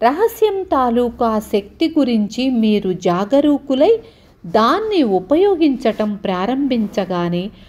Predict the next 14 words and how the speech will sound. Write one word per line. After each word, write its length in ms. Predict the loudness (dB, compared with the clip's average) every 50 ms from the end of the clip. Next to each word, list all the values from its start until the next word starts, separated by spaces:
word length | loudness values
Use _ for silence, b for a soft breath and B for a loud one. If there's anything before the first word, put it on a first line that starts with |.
| b b b b -4
మీ 260 | 0 2 4 4 2
ప్రశ్నలన్నింటికీ 1500 | 2 0 2 4 4 4 2 0 -4 -2 0 0 2 0 0 -2 -2 -4 -4 -4 -4 -4 -2 -4 -4 -4 -4 -4 -4 -4
జవాబులు 680 | -2 -2 -2 -2 -2 -2 -2 -2 -2 0 0 0 0 0
దొరుకుతాయి. 800 | 0 0 -2 -2 -6 -8 -10 -8 -6 -6 -4 -4 -4 -4 -6 -8 -12 _ _ _ _ _ _ _
ఆకర్షణ 680 | -2 -2 -2 -2 -2 -4 -6 -6 -6 -6 -4 -4 -2 -2
సిద్ధాంతం 840 | -4 -4 -4 -6 -6 -4 -4 -2 -2 -2 -2 -2 -4 -4 -4 -2 -4
గురించి 560 | -4 -4 -2 -4 -6 -8 -8 -6 -6 -6 -6 -8 B B B B B B B _
లోతైన 580 | 4 6 6 6 4 2 0 -2 -2 -2 -4 -4
అర్థాన్ని 800 | -4 -4 -4 -4 -6 -8 -8 -6 -4 -2 -2 -2 -2 -2 0 -2
మీరు 360 | 0 0 0 0 0 -2 -4
తెలుసుకోవటం 1120 | -4 -2 -4 -4 -4 -4 -4 -4 -4 0 0 0 2 2 0 -2 -2 -2 -4 -4 -4 -4
మొదలుపెట్టగానే 1120 | -4 -4 -2 0 0 0 -2 -2 -4 -6 -6 -4 -6 -4 -2 0 0 0 0 0 0 -2 -2 B B B B B B B B B
మీరు 360 | -2 2 4 4 4 4 4 2
ప్రశ్నించటం 1120 | 0 0 -2 0 2 2 2 0 -2 -2 0 0 0 0 -2 -2 -2 0 -4 -4 -4 -8